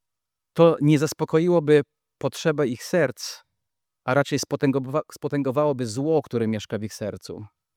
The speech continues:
Tak więc do tej pory pięciokrotnie słyszymy słowa przekleństwa,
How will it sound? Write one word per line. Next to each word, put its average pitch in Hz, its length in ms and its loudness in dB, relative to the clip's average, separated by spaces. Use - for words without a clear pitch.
Tak 170 160 6
więc 196 340 4
do 196 180 6
tej 240 200 4
pory 190 380 6
pięciokrotnie 175 840 2
słyszymy 165 400 -2
słowa 156 280 0
przekleństwa, 135 960 0